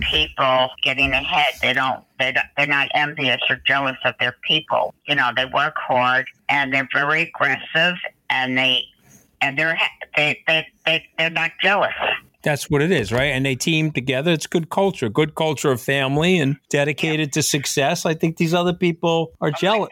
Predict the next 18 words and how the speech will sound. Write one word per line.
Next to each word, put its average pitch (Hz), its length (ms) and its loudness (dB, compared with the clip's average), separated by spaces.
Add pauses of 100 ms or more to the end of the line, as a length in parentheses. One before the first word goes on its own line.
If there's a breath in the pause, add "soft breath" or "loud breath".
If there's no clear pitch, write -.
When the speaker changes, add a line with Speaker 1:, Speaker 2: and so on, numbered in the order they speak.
Speaker 2:
Are, 147 100 2
Speaker 1:
fine, 226 140 0
you're - 120 2
Speaker 2:
are 160 60 2
Speaker 1:
in 151 100 -2
Speaker 2:
jealous. 185 600 -2
Speaker 1:
the 151 140 0
business 151 360 0
was, 147 200 0
uh, 147 520 0
Jewish, 190 480 0
and 139 180 0 (100)
we 156 120 0
got 151 180 0
along 151 480 -2
very, 147 260 2
very 139 300 0
well. 139 280 0